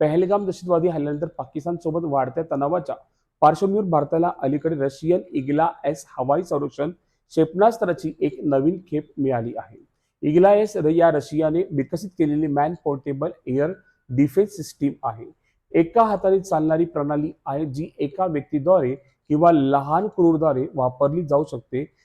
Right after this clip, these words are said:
ती कमी उंचीवर उडणारे विमाने, क्रूझ क्षेपणास्त्रे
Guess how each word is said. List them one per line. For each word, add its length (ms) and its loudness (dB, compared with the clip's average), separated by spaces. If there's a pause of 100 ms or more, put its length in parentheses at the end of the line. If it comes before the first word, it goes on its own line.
(140)
ती 60 -4 (160)
कमी 360 2
उंचीवर 420 0
उडणारे 440 -2
विमाने, 480 -4
क्रूझ 380 0
क्षेपणास्त्रे 880 -4